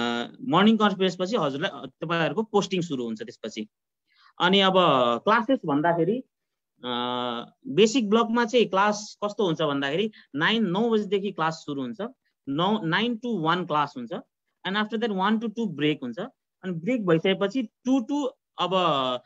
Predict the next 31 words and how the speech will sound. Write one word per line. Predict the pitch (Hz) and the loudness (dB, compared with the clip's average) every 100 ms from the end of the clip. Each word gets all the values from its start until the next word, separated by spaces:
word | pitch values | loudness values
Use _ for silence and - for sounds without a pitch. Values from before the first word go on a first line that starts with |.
| _ _ _ _ - | _ _ _ _ 0
फोर | 254 349 220 | 2 2 0
नभए | 185 185 | 2 2
फाइभ, | 180 147 117 _ _ _ _ - | 0 -2 -4 _ _ _ _ -2
त्यति | 214 | 0
बेलासम्म, | 220 214 202 214 247 262 175 - - | 2 2 0 -2 -4 -4 -8 -14 -6
त्यति | - 240 | 0 2
बेलासम्म | 226 214 202 185 | 2 2 0 -2
चाहिँ | 175 220 | -2 -4
तपाईँलाई, | 214 165 165 165 160 143 - _ _ | -4 -4 -2 0 0 -2 -8 _ _
अ, | 117 120 117 117 117 113 - _ _ _ _ _ - - - - | -10 -6 -4 -4 -4 -4 -8 _ _ _ _ _ -18 -16 -14 -6
उ | 135 | -4
त्यो | 143 131 | 0 0
के | 120 | 0
अरे, | 175 | 0
अ, | 185 143 123 120 117 - _ _ _ - | 0 -2 -4 -6 -8 -12 _ _ _ 2
Laboratory | 170 190 185 185 | 4 6 6 4
posting | 170 170 170 143 131 | 4 2 2 0 0
हुन्छ, | 113 117 | -2 -6
like | - _ 165 175 | -12 _ 0 2
anatomy | 170 170 160 | 4 4 2
posting, | 151 143 143 151 160 | 0 -2 -2 -2 -4
physiology | - _ 160 170 170 156 | -10 _ 0 2 2 0
posting, | 139 139 151 170 | -4 -6 -6 -6
यो | 170 _ 160 | -10 _ -4
चाहिँ | 180 175 | -4 0
दुई | 165 | 2
बजेपछि | 165 156 139 135 139 | 2 0 -2 -6 -6
हुने | 117 107 104 | -6 -8 -12
हो। | - _ _ _ _ _ _ _ _ - | -20 _ _ _ _ _ _ _ _ -2
Sometimes | 196 220 247 214 | 0 2 0 -2
अब | 180 165 139 | -2 -2 -2